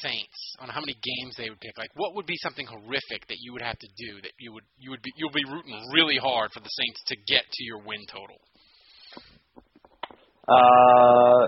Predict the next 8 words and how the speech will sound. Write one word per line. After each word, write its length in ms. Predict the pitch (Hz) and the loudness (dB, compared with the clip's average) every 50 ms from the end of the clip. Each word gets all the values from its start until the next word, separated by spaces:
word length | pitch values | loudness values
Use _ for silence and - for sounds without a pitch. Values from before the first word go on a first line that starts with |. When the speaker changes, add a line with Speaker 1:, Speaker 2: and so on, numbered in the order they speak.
| - - _ | 0 -4 _
Speaker 2:
it's 100 | _ - - | _ -16 -6
a 20 | - | -4
good 120 | 127 120 - | -4 -2 2
question. 540 | - 120 120 123 - - 131 120 120 123 120 - - - - - | 4 4 4 4 2 -2 -4 -2 0 -2 -2 -4 -8 -12 -2 2
I 140 | 113 120 131 147 | 4 4 4 4
would 160 | 165 165 143 - - - - | 2 0 -4 -6 -6 2 6
say, 260 | 139 127 123 120 120 117 113 113 113 120 123 120 - - - - | 6 8 8 8 6 6 6 4 2 2 0 -4 -12 -18 -10 -4
uh, 380 | 117 113 110 110 107 107 107 | -2 0 0 2 0 0 -2